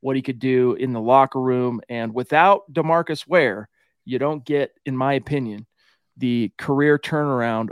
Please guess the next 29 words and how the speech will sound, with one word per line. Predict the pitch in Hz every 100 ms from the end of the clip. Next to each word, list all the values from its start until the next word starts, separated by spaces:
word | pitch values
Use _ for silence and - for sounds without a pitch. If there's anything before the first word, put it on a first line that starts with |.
| -
of | 120
Von | 127 127 123
Miller | 127 120 110
that | 110
goes | 107 120 117
on | 117 117
to | 120 117 104
really | 131 135 120
be | 113 120
that | 117 107 -
tip | -
of | 113
the | 113
spear | - 135 131
and | 113
winning | 117 123 117
another | 113 110 101
Super | 135 127
Bowl. | 104 110 104
So | - - - _ -
you've | 139
got | 131 117
that | 143 151 -
parallel. | 156 139 123 117 139 - _ _ -
And | 165 196
the | 160
other | 220
parallel | - 143 120 120
being | 101 120 151